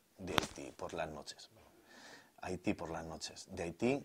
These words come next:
a la República Dominicana y concretamente, por ejemplo, a Barahona y toda esa zona están llegando muchos. Los meten algunas personas, los meten y, claro, pues por las noches la gente es cuando sale más, es por la noche.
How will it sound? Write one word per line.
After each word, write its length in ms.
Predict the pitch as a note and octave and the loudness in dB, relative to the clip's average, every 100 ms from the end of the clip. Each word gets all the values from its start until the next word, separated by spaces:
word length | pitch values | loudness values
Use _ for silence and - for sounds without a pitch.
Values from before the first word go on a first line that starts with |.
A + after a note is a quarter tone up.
| - | -6
a 220 | - E2+ D#2+ | -6 -4 -2
la 120 | E2 | -4
República 420 | E2 - G2 F#2+ | -4 -2 -2 0
Dominicana 340 | F2+ D#2+ G2 | -2 0 0
y 20 | G#2+ | 0
concretamente, 920 | E2 E2+ E2+ D#2+ F2 F#2+ - G#2 G2+ | -4 -6 -6 -6 -6 -6 -4 -2 -2
por 180 | - - | -6 -12
ejemplo, 260 | - F#2 | -6 0
a 60 | D#2+ | 0
Barahona 640 | C#2 C2+ D#2 A2 G#2+ G2 | 0 -2 -2 0 2 0
y 60 | F2+ | -2
toda 100 | F2+ | -4
esa 140 | - | -6
zona 240 | - A2+ A#2+ | -4 -2 -2
están 200 | - G2 | -2 -4
llegando 280 | E2+ G#2 F2+ | -4 -6 -4
muchos. 420 | F2 G2 - - - - - - - - - - - - - - - | -4 -4 -8 -12 -20 -20 -20 -20 -16 -16 -14 -14 -16 -18 -20 -20 -14
Los 200 | - F#2 | 0 4
meten 440 | F#2+ A#2+ A#2 B2 A2+ | 12 12 12 10 8
algunas 300 | F#2+ G#2 F#2+ | 6 4 2
personas, 540 | A2+ - E3 F3+ - - - - - - | 2 4 6 4 -2 -12 -20 -20 -20 -14
los 120 | D#2 | -8
meten 420 | F2+ G#2 - C#3+ | -6 -4 0 2
y, 280 | F#2 D#2 D2 | 2 -2 -6
claro, 300 | - - - - | -8 -10 -12 -18
pues 160 | - | -18
por 200 | - E2+ | -12 -10
las 140 | D2+ D#2+ | -8 -4
noches 380 | F#2 - F#2+ E2+ | -4 -2 -2 -2
la 100 | D#2 | -2
gente 260 | G#2 G2+ | 0 -2
es 60 | - | 0
cuando 280 | A2 G2+ F#2 | 2 2 6
sale 240 | G#2 G#2 | 6 6
más, 400 | G#2+ A2+ - - | 4 2 0 -6
es 100 | - | -10
por 160 | - G2+ | -8 -4
la 100 | D2 | -2
noche. 320 | C2+ - - | -4 -8 -12